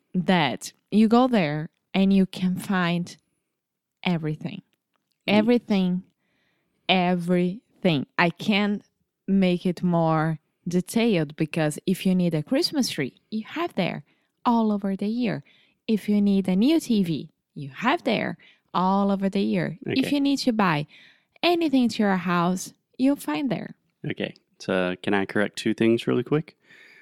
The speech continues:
Speaker 2: First, when you're saying, "I cannot say with enough detail," that's totally fine. But we have a really great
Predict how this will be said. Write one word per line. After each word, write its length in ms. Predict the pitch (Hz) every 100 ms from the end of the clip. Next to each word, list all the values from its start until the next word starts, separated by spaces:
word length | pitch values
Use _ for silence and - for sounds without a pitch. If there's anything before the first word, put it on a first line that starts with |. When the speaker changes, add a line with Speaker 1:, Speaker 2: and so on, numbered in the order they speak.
| _ _ _ _ _
Speaker 2:
First, 460 | 135 135 - - - _
when 420 | - 120 117 110 104
you're 140 | 104
saying, 320 | - 110 104
"I 140 | - 120
cannot 460 | 131 127 127 -
say 420 | - - - 123
with 180 | 117 113
enough 320 | 113 113 - -
detail," 540 | 113 - 123 131 131 _ _ -
that's 220 | 110 -
totally 380 | - 113 104 107
fine. 460 | - 104 104 104 107 _ _ -
But 100 | 101
we 140 | 95
have 180 | 98 92
a 80 | 87
really 420 | 87 101 95 90 _
great 360 | - 95 95